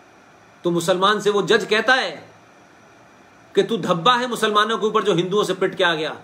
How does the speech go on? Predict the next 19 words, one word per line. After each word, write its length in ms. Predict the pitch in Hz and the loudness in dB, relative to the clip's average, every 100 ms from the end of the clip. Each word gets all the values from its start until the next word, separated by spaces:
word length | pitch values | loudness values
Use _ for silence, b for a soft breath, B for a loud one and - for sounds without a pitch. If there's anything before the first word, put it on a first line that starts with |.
| B B | B B
रिवॉल्वर 400 | 170 185 208 226 | 2 2 2 -2
निकाल 280 | 196 202 220 | -2 -2 -2
के 80 | 220 | 0
दो 140 | 190 | 0
गोली 240 | 190 214 | 2 2
मारता, 460 | 196 185 185 294 - - _ _ _ | 2 0 0 -4 -4 -16 _ _ _
मैं 200 | 139 190 | -4 -2
तो 80 | 214 | -2
यहां 180 | 220 214 | -2 0
बैठा 220 | 208 214 | 0 0
था 100 | 269 | -2
तुझे 200 | 262 254 | -2 -6
छुड़ाने 340 | 208 240 240 | 0 0 0
के 120 | 233 226 | -4 -6
लिए। 240 | 196 160 - - _ _ _ _ _ - 104 | -8 -10 -16 -20 _ _ _ _ _ -20 -6
ये 100 | 143 | -2
हो 160 | 170 135 | -2 -4
रहा 220 | 117 110 | -6 -10
है, 160 | - | -16